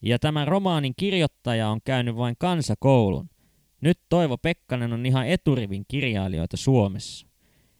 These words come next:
Että suotta se on penskain naureskella ja isän noitua,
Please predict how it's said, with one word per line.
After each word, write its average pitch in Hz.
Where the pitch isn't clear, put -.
Että 113
suotta 196
se 156
on 156
penskain 135
naureskella 127
ja 123
isän 127
noitua, 127